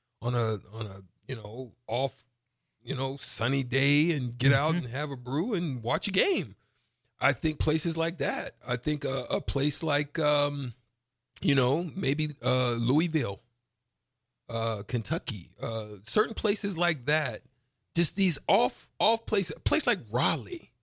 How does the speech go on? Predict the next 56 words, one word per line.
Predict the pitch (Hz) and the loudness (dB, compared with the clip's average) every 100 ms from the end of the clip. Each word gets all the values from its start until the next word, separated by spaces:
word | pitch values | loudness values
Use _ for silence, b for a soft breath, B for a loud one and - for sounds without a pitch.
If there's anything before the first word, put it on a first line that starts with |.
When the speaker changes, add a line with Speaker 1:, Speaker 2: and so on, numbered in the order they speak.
| _ | _
Speaker 1:
North | 139 143 - | -2 0 -2
Carolina. | - 139 131 120 | -4 -2 -2 2
Speaker 2:
Within | 190 233 220 | 4 4 4
driving | 160 175 185 196 | 6 6 4 2
distance | 170 190 - 185 175 | 2 0 2 0 2
or | 160 | 4
a | |
very | 226 254 214 | 4 4 4
Speaker 1:
Yeah. | 175 | 2
Speaker 2:
short | 175 156 | 0 -2
flight | - 160 143 | 0 0 0
from | 165 151 | -2 -2
N | |
F | 156 - | -2 -2
L | 135 | -4
teams | - 240 190 | -2 -4 -2
that | 165 | 0
they | 151 | 0
could | - 151 | 0 0
be | 160 | 0
called | 202 - | 4 4
Speaker 1:
Yeah. | 147 | 4
Speaker 2:
up | 147 - _ _ | 0 -6 _ _
like | 147 | -4
Speaker 1:
Yeah. | 143 190 | 2 2
Speaker 2:
that. | 214 185 110 107 - | 2 0 -4 -14 -8
Speaker 1:
I | 147 | -6
think, | 151 185 170 | -2 -4 -2
you | 175 | -2
know, | 165 | 0
you | 165 170 | -2 -4
kinda | 180 175 | -4 -4
throw | 170 165 170 | -2 -2 -2
'em | 165 | -2
in | 160 | -2
those, | 165 160 - | 0 -2 -2
in | 135 151 | -4 -2
those | 156 147 | -2 -2
little, | 147 151 151 139 - _ _ _ _ | -4 -4 -4 -6 -10 _ _ _ _
little | - 156 139 | -4 -2 0
areas. | 139 185 180 143 139 | 0 0 0 -2 -4
I | 131 | -6
think | - 147 - | -4 -4 -2
that | 143 - | -4 -4
they | - 139 | -4 -2
can | - 147 | -2 -2
work. | 139 196 - - _ - | 0 0 -2 -6 _ -18
I | 120 | -14
think | - 123 | -12 -12
that | - 127 | -10 -10
they | 120 | -8
could | - | -8
work. | 110 151 - | -6 -4 0
Speaker 2:
Mm-hmm. | 135 113 113 110 - - | -2 0 -2 -4 -6 -6
Speaker 1:
And, | 131 131 131 127 | -4 -2 -4 -4
um, | 131 123 123 120 113 | -2 -2 -2 -4 -10